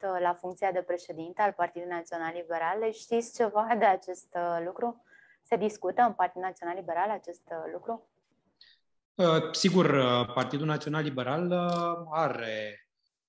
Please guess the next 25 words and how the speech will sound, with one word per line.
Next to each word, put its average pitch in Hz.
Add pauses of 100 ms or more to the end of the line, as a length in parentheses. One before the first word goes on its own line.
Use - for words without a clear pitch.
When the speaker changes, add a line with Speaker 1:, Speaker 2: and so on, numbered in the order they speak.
(120)
Speaker 2:
uh, 117 (180)
un 123
seamă 156
de 123
personalități 117
care 135 (360)
ar 127
putea 131
să 127
candideze 135
la 104
președinția 110
Partidului 117
Național 110
Liberal 117
și 131 (320)
cu 127
cât 143
competiția 139
este 127
mai 117
largă, 139
cu 139
atât 127
este 117